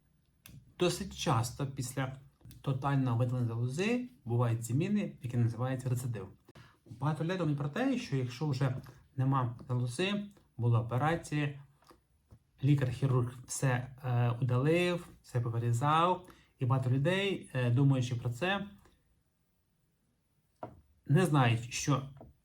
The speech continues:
буває рецидив щитовидки навіть після того, як її лікар-хірург начебто тотально або повністю видалив. І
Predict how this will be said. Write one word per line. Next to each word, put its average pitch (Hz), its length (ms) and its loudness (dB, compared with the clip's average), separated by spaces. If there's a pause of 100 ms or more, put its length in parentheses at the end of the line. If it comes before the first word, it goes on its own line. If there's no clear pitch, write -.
(240)
буває 123 480 0 (100)
рецидив 117 500 0 (500)
щитовидки 170 680 -4 (240)
навіть 120 280 2
після 110 240 -8
того, 175 380 -2 (140)
як 117 260 -4
її 110 100 -2
лікар-хірург 135 760 -2 (640)
начебто 117 720 -2 (300)
тотально 131 640 2 (180)
або 127 200 -4
повністю 131 500 -2 (280)
видалив. 117 340 4 (220)
І 151 320 2